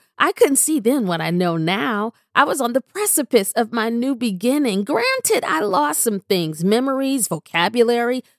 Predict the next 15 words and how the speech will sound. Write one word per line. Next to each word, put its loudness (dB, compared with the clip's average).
emotional 2
intelligence, -2
impulse 0
control, -2
confidence, -4
courage, 0
mental 0
clarity, -2
a -2
sense 0
of 0
direction, -2
engagements, 0
opportunities, -2
but 2